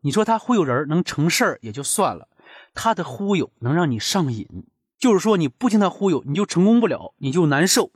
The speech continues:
有一个例子特别的典型，苹果公司一开始是蒸蒸日上的，但是到了一九八四年，因为麦金塔计算机销量大幅度下降，董事会以此为由就把这个乔布斯踢出了苹果。“哎，你别，别干了啊，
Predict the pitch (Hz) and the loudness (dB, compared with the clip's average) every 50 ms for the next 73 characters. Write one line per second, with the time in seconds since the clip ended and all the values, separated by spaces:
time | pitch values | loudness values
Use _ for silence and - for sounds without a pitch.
0 | _ _ _ _ - 160 160 151 165 190 220 220 226 196 147 143 143 - - 214 | _ _ _ _ 0 2 4 4 4 4 4 2 2 2 0 -2 -2 -2 0 0
1 | - 143 127 131 117 127 - - 98 - - 95 95 - _ _ _ _ _ _ | 0 0 -2 -4 -4 -6 -8 -10 -12 -14 -12 -12 -12 -14 _ _ _ _ _ _
2 | - - 180 220 247 226 143 131 156 170 170 - 185 175 196 202 - 185 208 196 | -2 2 4 4 4 4 2 2 0 0 0 0 -2 -2 -4 -4 -4 -2 -2 -2
3 | 156 135 110 139 143 - 190 180 185 190 190 175 139 - - 165 120 110 - _ | -2 -6 -10 -8 -2 0 2 4 4 4 2 2 0 -2 -2 -2 -4 -6 -8 _
4 | _ _ _ _ - 226 202 202 - 240 220 196 190 - - 226 247 247 - - | _ _ _ _ -4 -4 -2 -2 0 0 2 2 0 0 0 0 0 0 0 -2
5 | 143 117 110 - - - 220 247 269 - - 320 285 165 127 95 92 - - - | -6 -6 -6 -6 -4 -4 -2 -2 0 0 0 2 2 0 0 -4 -6 -8 -2 0
6 | 196 202 202 190 196 233 226 202 196 226 208 - - 117 - 185 196 190 180 196 | 2 2 4 4 2 2 2 2 2 0 0 -2 -4 -6 -2 0 0 0 0 0
7 | - - 226 214 214 214 190 160 - - 233 208 185 190 208 196 - 233 196 165 | 0 2 2 2 2 2 0 -2 -2 -4 -4 -4 -2 -2 0 0 0 0 -2 -2
8 | 175 196 156 104 _ - - - 131 127 - 202 185 214 190 143 - _ _ - | -2 -2 -2 -2 _ -14 -8 -4 -4 -2 0 2 2 2 0 -2 -4 _ _ -8
9 | 139 185 220 - - - 139 107 117 143 165 151 127 139 - - - - 147 135 | -4 -4 0 0 0 0 -2 -2 -2 0 0 0 0 -2 -4 -8 -8 -6 -4 -4
10 | 135 151 151 143 - - 139 147 165 151 156 160 - - 202 185 208 185 147 - | -4 -4 -4 -6 -6 -6 -6 -4 -4 -6 -6 -6 -4 -4 -4 -2 -2 -4 -4 -2
11 | - 170 208 214 170 - - 123 - _ _ _ _ - 117 117 110 101 95 - | 0 2 2 2 2 0 -4 -8 -8 _ _ _ _ -6 -6 -6 -6 -8 -10 -14
12 | - - 123 123 123 123 113 - 139 135 - 151 175 240 220 180 156 - - | -16 -12 -6 -4 -4 -4 -4 -4 -6 -6 -4 -2 -2 0 0 -2 -2 -4 -6